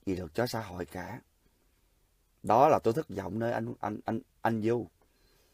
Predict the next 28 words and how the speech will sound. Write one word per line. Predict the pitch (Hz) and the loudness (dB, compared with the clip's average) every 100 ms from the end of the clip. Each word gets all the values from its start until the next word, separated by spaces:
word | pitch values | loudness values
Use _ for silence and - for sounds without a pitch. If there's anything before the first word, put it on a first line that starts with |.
| _ _ _ _ _ - | _ _ _ _ _ 8
Tôi | 170 180 | 12 12
không | 170 180 185 - - | 10 6 4 -2 2
sỉ | 117 160 | 6 8
nhục | 135 - | 6 6
anh | 143 | 2
ta, | - 143 151 110 | 4 2 2 -2
anh | - 110 117 | 0 0 4
ta | 127 | 4
không | 120 123 | 4 0
phải | 117 113 | 0 2
là | 131 | 2
cộng | 101 101 | 2 -4
sản. | - 92 92 131 _ _ _ _ _ _ _ _ _ _ _ | -6 -8 -10 -12 _ _ _ _ _ _ _ _ _ _ _
Nhưng | 135 | 4
mà | 131 | 6
tôi | 131 | 6
không | 147 147 | 4 2
tôn | - 160 156 | 6 6 4
trọng. | - 95 117 - _ _ _ _ _ _ _ _ _ | -4 -4 -6 -10 _ _ _ _ _ _ _ _ _
Vì | 110 104 87 | 4 6 6
một | 92 95 - | 2 0 0
người | 110 110 113 | 2 8 8
đàn | 107 | 8
ông | 98 131 139 80 _ _ _ _ _ _ _ | 6 2 0 -8 _ _ _ _ _ _ _
mà | 92 95 | -2 0
đã | 101 123 185 | 4 6 8
làm | 120 101 90 | 8 6 2
việc | 95 101 | 2 4